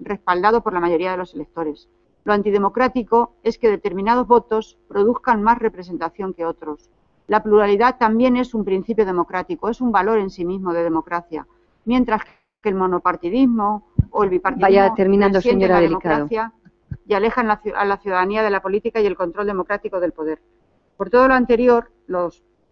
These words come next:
Speaker 1: puntos que proponemos a este ayuntamiento son los siguientes. La oposición, el Pleno del Ayuntamiento de Albacete se manifiesta su oposición a cualquier forma relativa al método de elección de concejales y concejales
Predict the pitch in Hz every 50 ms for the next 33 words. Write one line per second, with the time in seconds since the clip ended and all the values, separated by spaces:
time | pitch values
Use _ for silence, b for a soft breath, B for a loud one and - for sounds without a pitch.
0 | 196 - 254 262 254 - 240 226 - 214 214 202 196 - 190 202 233 233 226 220
1 | - 214 214 214 - 226 208 202 208 202 180 180 190 220 233 240 233 - 220 220
2 | 226 220 _ _ - - 226 226 220 220 - - 180 165 185 180 170 156 165 147
3 | - - - _ _ _ _ _ _ _ _ _ _ _ _ _ _ _ _ _
4 | _ _ _ _ _ _ _ _ _ _ _ _ _ _ - 208 226 214 - 208
5 | 196 214 208 - 254 269 269 269 254 233 - 220 233 247 240 240 240 240 226 233
6 | 226 233 226 240 220 208 214 - 247 202 247 240 233 226 214 202 202 202 - 233
7 | 233 226 - 254 240 226 220 - 220 - 208 196 208 202 254 254 254 247 233 214
8 | 196 - 269 269 247 - - 262 240 240 226 214 196 196 190 190 - 220 220 208
9 | 208 226 214 - 220 202 196 185 185 190 - - 240 233 226 - 202 190 175 190
10 | - 240 233 226 214 220 214 190 190 175 185 185 - 233 233 226 220 226 226 -